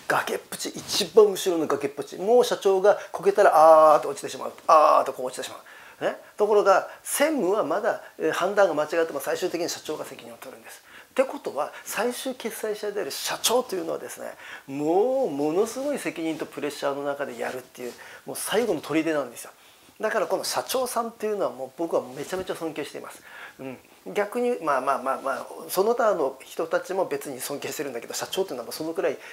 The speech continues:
責任とプレッシャーの中で、えー、やってるんだっていうことで、僕はめちゃくちゃやっぱリスペクトするわけですね。で、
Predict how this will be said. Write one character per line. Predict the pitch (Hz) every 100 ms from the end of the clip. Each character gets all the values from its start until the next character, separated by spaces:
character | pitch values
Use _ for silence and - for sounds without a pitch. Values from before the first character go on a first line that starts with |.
| - -
責 | - -
任 | 165 170
と |
プ | 170 -
レ |
ッ | 160
シ | -
ャ |
ー | 151
の | 151
中 | 147
で、 | 160 160 - -
え | 139 131 135
ー、 |
や | -
っ |
て | 170
る | 156
ん |
だ | 135
っ | -
て | 143
い |
う |
こ | 131
と | 117
で、 | 123
僕 | 151 131
は | 120 131
め | 139
ち | 165
ゃ |
く | 156
ち |
ゃ | 170
や |
っ | 160
ぱ | 143
リ | 143
ス | -
ペ | 139
ク | -
ト | 127
す | -
る | 135
わ | 123
け |
で | 110
す | -
ね。 | 139 - - _ _ _ _ _
で、 | 147